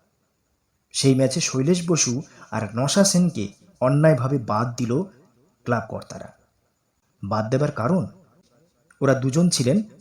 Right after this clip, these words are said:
পূর্ববঙ্গের মানুষ। অসন্তুষ্ট হলেন সুরেশ চৌধুরীও। জোড়াবাগান ক্লাবের সঙ্গে সম্পর্ক ছিন্ন করলেন তিনি এবং এপার বাংলার মানুষদের শিক্ষা দেবার জন্য খুললেন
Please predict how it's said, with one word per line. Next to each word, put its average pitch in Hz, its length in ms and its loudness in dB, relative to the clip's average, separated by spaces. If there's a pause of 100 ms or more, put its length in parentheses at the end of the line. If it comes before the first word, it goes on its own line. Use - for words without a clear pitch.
পূর্ববঙ্গের 117 520 4
মানুষ। - 460 -12 (840)
অসন্তুষ্ট 185 480 2
হলেন 165 220 2
সুরেশ 156 320 0
চৌধুরীও। 139 500 0 (680)
জোড়াবাগান 120 440 6
ক্লাবের 117 280 0
সঙ্গে 143 280 -2
সম্পর্ক 113 480 -4
ছিন্ন 151 340 -2
করলেন 147 300 2
তিনি 147 220 -2 (520)
এবং 131 320 4 (280)
এপার 190 320 4
বাংলার 143 360 0
মানুষদের 120 400 -4
শিক্ষা - 380 -10
দেবার 147 300 -2
জন্য 120 340 -2 (280)
খুললেন 139 380 0